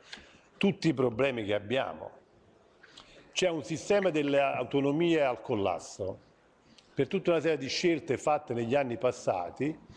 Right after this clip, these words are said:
che hanno, non si alza, si sente, non si sa,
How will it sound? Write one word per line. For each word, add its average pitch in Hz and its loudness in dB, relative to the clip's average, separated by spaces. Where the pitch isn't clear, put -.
che 156 0
hanno, 165 -2
non 120 -2
si 98 -2
alza, 104 -6
si - -12
sente, 123 0
non 92 -10
si 90 -16
sa, 107 -6